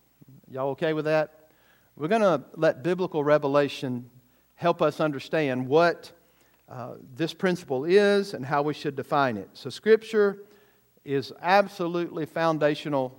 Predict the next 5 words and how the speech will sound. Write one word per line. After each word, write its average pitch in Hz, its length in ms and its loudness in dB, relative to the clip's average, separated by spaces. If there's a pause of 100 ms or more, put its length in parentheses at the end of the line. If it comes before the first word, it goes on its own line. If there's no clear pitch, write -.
for, 135 520 2 (400)
uh, 123 140 -8
Christian 156 400 -4
theology. 117 560 -2 (1400)
Biblical 202 720 2